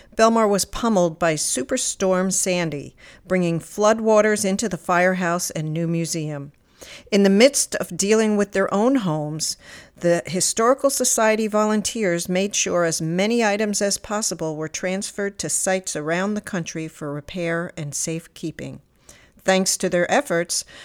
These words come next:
the museum is packed with materials and information that will intrigue history buffs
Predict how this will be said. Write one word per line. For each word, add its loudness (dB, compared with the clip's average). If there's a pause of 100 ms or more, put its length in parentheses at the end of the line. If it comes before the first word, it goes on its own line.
(120)
the -2
museum 2
is 2
packed -4
with -2
materials 0
and 0
information -2
that -6
will -4
intrigue -4
history -4
buffs -6